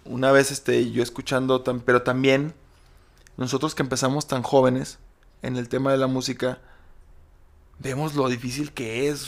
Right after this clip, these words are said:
sea, los procesos que lleva, las frustraciones que, que uno carga, que vive, que, o sea, demasi-, son demasiados factores que te ponen en contra y más en un país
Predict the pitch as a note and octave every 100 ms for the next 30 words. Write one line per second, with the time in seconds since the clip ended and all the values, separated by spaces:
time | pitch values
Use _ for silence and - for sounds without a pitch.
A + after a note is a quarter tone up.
0 | - B2+ A#2 - A#2+ - B2 A#2+ B2 -
1 | - - B2 A2+ C#3 C#3+ B2+ A2 - A#2+
2 | A2+ B2 A2+ - A#2+ C3+ D3 D3+ - A2+
3 | G#2+ - - - _ - B2+ C3 C#3+ -
4 | B2 C#3 C#3+ C3+ - A#2+ B2 C3 D3+ C#3
5 | C3+ - - - _ _ - - B2 A#2
6 | - C3 C3 B2+ B2+ B2 A#2+ - A#2+ -
7 | - C#3 D#3+ D3 C#3 D3+ - D3 - C3+
8 | C#3 D3+ - - - - - _ _ -
9 | A#2+ - _ - A#2+ C3 B2+ D3+ C#3 B2
10 | C3 C3 C3 C3+ C3 B2+ C#3 C3+ C#3 C3+
11 | C3 C3 C3 -